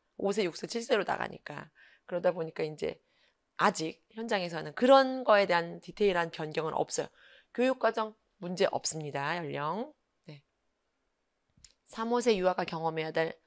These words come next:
외워두세요. 그 다음에 연계에 삼 세와 연계된 영, 이 세 표-,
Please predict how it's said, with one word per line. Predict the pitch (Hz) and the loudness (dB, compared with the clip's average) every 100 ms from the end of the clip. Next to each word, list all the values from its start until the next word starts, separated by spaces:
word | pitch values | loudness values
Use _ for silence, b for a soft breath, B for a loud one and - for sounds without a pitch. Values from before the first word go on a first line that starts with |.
| _ _ | _ _
외워두세요. | 160 165 160 147 185 156 185 277 B B B B | 6 6 4 -4 -4 0 4 2 B B B B
그 | 233 | 8
다음에 | 247 240 254 214 | 10 10 6 6
연계에 | 180 190 208 208 202 233 156 B B | 4 4 0 0 4 4 2 B B
삼 | - 285 294 | 0 0 4
세와 | 294 262 | 8 8
연계된 | 220 185 185 185 233 254 190 | 8 4 0 2 2 2 0
영, | 170 | 0
이 | 190 | 0
세 | 208 294 | 0 0
표-, | 285 269 | 0 -4